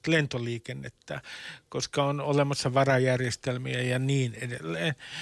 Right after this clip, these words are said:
Ö, ö, mitä sinä sanot, ö, ö, tästä väitteestä, että mikään ei millään tavalla vaarantanut, vaikka G P S-järjestelmä laitettiin, ö, Lapissa sekaisin?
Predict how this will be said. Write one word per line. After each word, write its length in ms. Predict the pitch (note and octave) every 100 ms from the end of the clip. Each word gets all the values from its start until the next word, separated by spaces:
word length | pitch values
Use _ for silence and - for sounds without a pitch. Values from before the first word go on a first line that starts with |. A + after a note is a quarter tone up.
| - - -
Ö, 60 | -
ö, 1040 | - - B2+ - F#3 E3 E3 E3 D#3+ -
mitä 340 | G3 G#3+ - D4
sinä 320 | D#4 D4+ C4
sanot, 400 | F#3+ E3+ D#3 C3+ _ -
ö, 200 | - F3 D3 -
ö, 360 | F3+ D#3+ D3+ D3+ -
tästä 340 | E3 - D3+
väitteestä, 640 | D#3+ D3+ - D#3 C#3+ -
että 200 | E3 -
mikään 460 | F3+ C4+ - A3 F#3+
ei 140 | F#3
millään 440 | F#3+ C4+ G#3 F3 D#3
tavalla 380 | F3 E3 D#3 D3+
vaarantanut, 560 | D#3 C#3+ C3 C3+ C3+ C3
vaikka 240 | C#3+ -
G 100 | C#3+ E3+ D#3
P 40 | D3 C#3
S-järjestelmä 640 | - C3+ C3+ - C#3 C#3
laitettiin, 640 | C#3 C#3 C3 - C#3 C3+ C#3
ö, 640 | - D3+ C#3 D3 D#3 D#3+
Lapissa 440 | D3+ D3+ C#3 B2+ B2
sekaisin? 580 | - B2+ A#2 B2 -